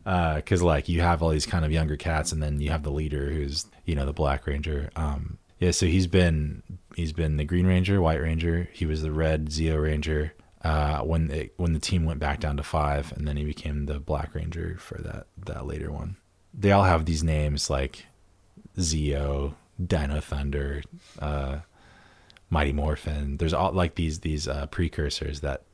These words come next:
indicate which season of Power Rangers it is. It's on, it's on, like, season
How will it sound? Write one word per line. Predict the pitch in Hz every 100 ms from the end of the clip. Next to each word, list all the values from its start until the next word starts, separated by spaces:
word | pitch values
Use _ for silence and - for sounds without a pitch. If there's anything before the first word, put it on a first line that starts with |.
| -
indicate | 82 76 - 76 73 -
which | 80 -
season | - 80 76 76
of | 73 -
Power | 78 73
Rangers | 76 78 78
it |
is. | 80 - - -
It's | 107 131
on, | 120 104
it's | 101
on, | 117 107 92
like, | 73 65 -
season | - 90 71 71 67